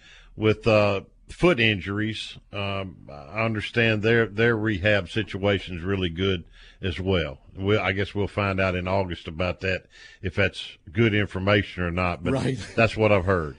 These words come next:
Speaker 2: So all in all, the injury report is about as light as it's been in quite a long, long time.
Speaker 1: Yeah, and I think as positive as it's been.
Speaker 2: Right,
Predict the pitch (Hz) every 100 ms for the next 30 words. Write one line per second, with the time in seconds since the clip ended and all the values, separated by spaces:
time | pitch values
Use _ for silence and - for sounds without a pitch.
0 | - - 165 156 170 147 160 208 151 123
1 | 123 120 143 196 175 135 123 123 131 151
2 | 123 107 127 180 127 123 143 156 - 123
3 | 131 117 202 151 147 143 123 147 127 131
4 | 131 131 123 120 196 208 139 180 147 139
5 | - 156 120 - - 110 123 - - 160
6 | 208 117 95 87 90 82 76 92 85 73
7 | - - 113 147